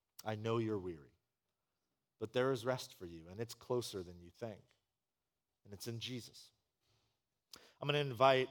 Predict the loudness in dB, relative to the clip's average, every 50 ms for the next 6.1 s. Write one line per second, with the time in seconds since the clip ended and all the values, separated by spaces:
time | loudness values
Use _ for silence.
0 | -2 -4 -2 -2 -2 0 2 4 6 6 6 6 2 -2 -6 -8 -8 -8 -6 -4
1 | -4 -2 -2 -4 -4 -6 -4 -4 0 4 4 4 4 4 4 4 6 6 6 4
2 | 2 -2 -4 -4 -4 -6 -6 -6 -6 -4 -2 0 0 0 0 -2 -4 -6 -6 -6
3 | -6 -6 -6 -2 2 4 4 4 2 0 -2 -2 2 4 4 4 2 0 -2 -2
4 | -2 -2 -4 -8 -10 -8 -4 -2 -2 -2 -4 -6 -10 -10 -14 _ _ _ _ _
5 | _ _ _ _ _ _ _ 2 4 4 4 4 2 2 2 2 4 2 0 -2
6 | -4